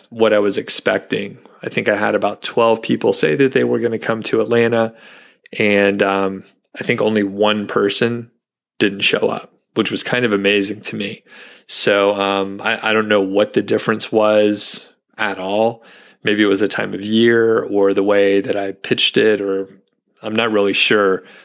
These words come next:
but people, you know, made, made the trip. I <laughs> held it at a, uh, On the Border restaurant, sort of in a rundown,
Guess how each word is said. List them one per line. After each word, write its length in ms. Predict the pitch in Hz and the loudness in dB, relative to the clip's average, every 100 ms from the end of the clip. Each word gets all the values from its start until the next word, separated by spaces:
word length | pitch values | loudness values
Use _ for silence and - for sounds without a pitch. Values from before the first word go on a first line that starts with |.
| - | -4
but 180 | 107 107 | -2 -2
people, 580 | 120 110 110 104 101 101 - | -2 2 4 4 2 -4 -8
you 80 | 104 | -6
know, 80 | |
made, 400 | 98 104 107 107 - _ _ | -2 -2 -2 -6 -20 _ _
made 240 | 117 110 117 | -4 -2 0
the 80 | - | 0
trip. 460 | 180 180 - _ _ - - - _ - | 0 0 -2 _ _ -20 -20 -20 _ -6
I 140 | 117 | -4
<laughs> 20 | 104 | -2
held 480 | 139 135 151 127 | 0 0 0 -2
it 380 | 104 - 120 113 | -6 -2 0 0
at 340 | 117 113 107 107 | 0 0 0 -2
a, 260 | 110 107 | 0 0
uh, 280 | 104 104 98 - - - - | 0 -2 -6 -12 -20 -16 -6
On 180 | 113 120 | -2 0
the 60 | |
Border 360 | 101 107 110 104 | 2 2 4 2
restaurant, 760 | 98 95 - 107 98 95 98 - _ _ _ _ | 0 -4 -4 -4 -2 -4 -6 -12 _ _ _ _
sort 260 | - 117 107 | -2 0 2
of 140 | 101 | 2
in 100 | 101 | 0
a 180 | 95 95 | 0 0
rundown, 800 | 95 104 104 101 101 101 98 | 0 -2 0 0 0 0 -4